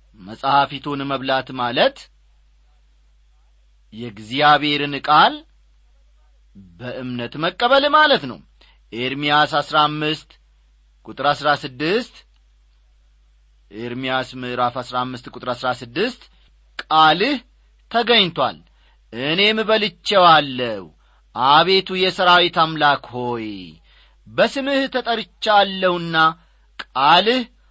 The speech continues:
ሐሴትና የልብ ደስታ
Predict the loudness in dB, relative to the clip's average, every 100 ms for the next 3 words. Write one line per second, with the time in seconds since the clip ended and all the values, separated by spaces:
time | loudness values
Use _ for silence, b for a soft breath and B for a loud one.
0 | _ -2 2 2 2 -4 -2 -2 -4 -6
1 | 2 2 0 b b -20 -12 -2 0 0
2 | -2 -6 -2 -2 -4 -2